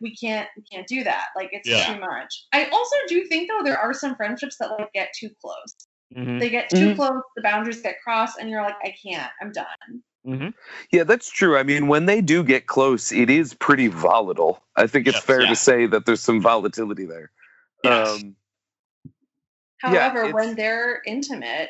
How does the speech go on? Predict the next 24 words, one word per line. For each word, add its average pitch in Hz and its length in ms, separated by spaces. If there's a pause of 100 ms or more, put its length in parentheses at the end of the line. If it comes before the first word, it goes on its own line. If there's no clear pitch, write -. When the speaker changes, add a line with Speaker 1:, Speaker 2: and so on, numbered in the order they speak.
Speaker 1:
it 196 80
is 196 240
the 202 140
most 180 280
sensual 170 720
scene - 300
in 151 80
the 139 100
movie. 190 260 (120)
Speaker 3:
It's - 80
tender. 175 300
Speaker 2:
Yeah. - 40 (440)
Speaker 1:
When 247 180
Speaker 3:
They're 254 100
Speaker 1:
they 262 80
have 269 140
Speaker 3:
bouncing 240 80
Speaker 1:
sex 226 80
Speaker 3:
up - 80
Speaker 1:
with - 40
Speaker 3:
and - 80
Speaker 1:
their - 60
Speaker 3:
down 147 200
on 330 120